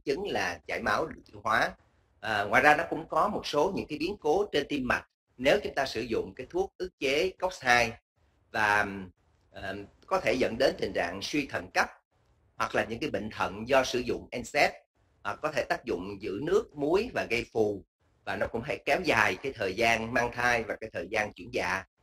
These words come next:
cũng như là nó có cái hiện tượng quá mẫn. Về cái biến cố nguy cơ tim mạch khi sử dụng N said, thì chúng ta biết rằng trở lại cái sơ đồ mà, ờ, cơ chế tác dụng của N said thì chúng ta thấy rằng là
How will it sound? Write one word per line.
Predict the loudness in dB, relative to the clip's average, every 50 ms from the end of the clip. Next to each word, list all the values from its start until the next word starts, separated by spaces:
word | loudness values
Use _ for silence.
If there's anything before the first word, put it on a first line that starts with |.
| _ _ _
cũng | -8 -2
như | 0 2 2
là | 2 2 0 0
nó | -2 -4 -4
có | 0 0 0 0 -2 -6 _ _ _ _ _ _
cái | -12
hiện | -10 -10 -12 -8
tượng | -6 -6 -6 -6 -4 0
quá | 0 0 2
mẫn. | 2 0 0 0 -2 -10 -14 _ _ _ _ _ _ _ _ _ _ _ _ _ _ _ _ _ _ _ _ _ _ _ _ _ _ _ _ _
Về | 2 2 4
cái | 4 2
biến | 2 2 -2 -2 0
cố | 4 4 6 6 4 4 2
nguy | 0 -2 0 4
cơ | 4 4 4 4
tim | 2 -2 2 2
mạch | 0 0 0 -4 -4
khi | -2 -2 0
sử | 0 0
dụng | 0 -2 -2 -4 -2 -4 -4
N | -4
said, | -2 -2 -2 -4 -4 -6 _ _ _ _ _ _ _ _ _ -4
thì | -4 -4
chúng | -4 -2
ta | 0 0 2
biết | 2 2 0 2
rằng | 0 0 0 0 0
trở | 0 2 2
lại | 4 4 4 4 4
cái | 0 0
sơ | 2 2 4
đồ | 4 6 6 6 4 2
mà, | 0 -2 -4 -4 -4 -8 -10 -16 _ _ _ _ _
ờ, | _ -12 -10 0
cơ | 0 0 2
chế | 2
tác | 0 -2 -4 -2
dụng | -2 -4 -4 -4 -4 -6
của | -2 0 0 0
N | -2
said | 2 2 2 2 2 -6 -16 _ _ _ _
thì | -8 -8
chúng | -8 -4 2
ta | 2 2 4
thấy | 4 4 4 4 2 2
rằng | 0 0 0 2
là | 0 0 -2 -2